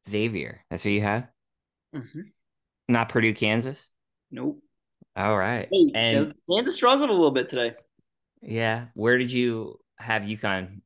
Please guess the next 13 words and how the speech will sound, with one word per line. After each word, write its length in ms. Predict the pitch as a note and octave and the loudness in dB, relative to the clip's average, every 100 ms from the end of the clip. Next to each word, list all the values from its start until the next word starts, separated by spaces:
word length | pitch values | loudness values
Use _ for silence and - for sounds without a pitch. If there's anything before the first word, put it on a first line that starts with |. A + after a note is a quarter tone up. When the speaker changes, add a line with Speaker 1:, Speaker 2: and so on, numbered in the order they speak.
| F2+ | -6
Speaker 1:
uh, 380 | F2+ F2 E2+ F2 | -4 -2 -4 -4
losing? 380 | F2+ F2+ F#2 - _ _ _ _ _ _ _ _ _ - | -8 -8 -12 -16 _ _ _ _ _ _ _ _ _ -6
Speaker 2:
I 100 | D3+ | -4
have 220 | C#3 A#2 | -4 -8
uconn 720 | A2+ D3 C#3+ D#3 B2+ A2+ G#2+ - | -4 -2 -2 -2 -2 -2 -6 -10
losing 1000 | A#2 A#2+ B2+ C3 C#3+ D3 C#3+ B2+ A2 A2 | -12 -10 -8 -2 2 2 2 -4 -4 0
Speaker 1:
Oh, 180 | C3+ F#2 | 2 2
Speaker 2:
to 40 | |
Speaker 1:
Kansas, 400 | - - A2 F2+ | -2 0 0 0
Speaker 2:
Kansas. 300 | D#2+ E2+ - _ | -4 -8 -14 _
Speaker 1:
probably, 280 | - F2 D#2+ | -2 0 2
right? 220 | E2+ F2+ - | 2 0 -2
Yeah. 200 | F2 F2 | -2 -2